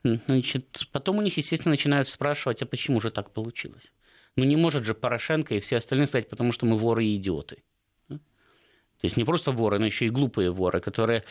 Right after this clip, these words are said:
по сути дела, уничтожают базу, из которой они воруют. И могли бы воровать всю жизнь и они, и их дети, и внуки, и правнуки. Значит, соответственно, они говорят, потому что Россия напала.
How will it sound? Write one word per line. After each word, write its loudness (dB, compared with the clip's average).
по -8
сути -2
дела, 2
уничтожают 0
базу, -2
из -6
которой 0
они 2
воруют. 0
И -2
могли 0
бы -4
воровать 2
всю -2
жизнь 2
и 4
они, 4
и 2
их -2
дети, -2
и 2
внуки, 0
и 2
правнуки. -4
Значит, -2
соответственно, -2
они 4
говорят, 0
потому 0
что -2
Россия 0
напала. -6